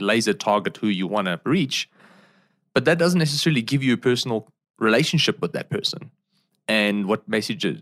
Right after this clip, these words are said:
what Messenger and other messaging apps allows you to do as a brand is that you have now a direct form of contact,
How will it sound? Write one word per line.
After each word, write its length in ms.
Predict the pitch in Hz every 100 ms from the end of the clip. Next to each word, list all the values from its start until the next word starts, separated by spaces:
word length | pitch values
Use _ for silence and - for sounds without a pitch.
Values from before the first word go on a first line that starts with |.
| -
what 300 | 107 98 101
Messenger 680 | 104 117 101 104 98 104 -
and 280 | - 90 87
other 240 | 101 104 - - -
messaging 400 | 98 - 98 85
apps 220 | 104 -
allows 340 | 90 87 90 90
you 140 | 90
to 80 | 90
do 200 | 120 110
as 120 | 87
a 40 |
brand 400 | - 160 131 101
is 100 | 92
that 160 | 95 87 -
you 140 | 113
have 160 | 110 101
now 260 | 107 95
a 40 | 90
direct 420 | 104 98 98 98
form 300 | - 107 92
of 280 | 92 87 - _ _ - _ _
contact, 580 | - 117 123 214 - -